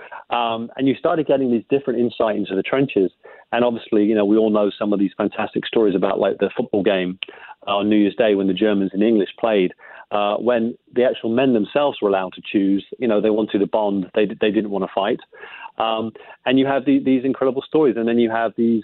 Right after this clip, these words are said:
uh, incredible stories of, uh, you know, uh, a small group of men overcoming huge odds. Uh, you have these incredible stories of, um,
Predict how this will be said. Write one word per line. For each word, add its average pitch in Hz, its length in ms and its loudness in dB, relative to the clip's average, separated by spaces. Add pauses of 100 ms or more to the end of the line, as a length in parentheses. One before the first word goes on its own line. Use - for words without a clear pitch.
(160)
uh, 110 260 -2
incredible 113 380 -2
stories 117 480 2
of, 110 240 0 (120)
uh, 104 400 0
you - 100 -6
know, 104 160 2 (180)
uh, - 720 -6
a - 40 -2 (120)
small 123 180 2
group 120 200 2
of 113 80 2
men 117 240 2
overcoming 107 540 -2
huge 107 300 0
odds. 92 280 0 (680)
Uh, 110 300 -2
you 110 180 -4
have 107 160 -2
these 104 100 -2
incredible 110 440 -2
stories 107 360 2
of, 104 160 0
um, 101 420 -2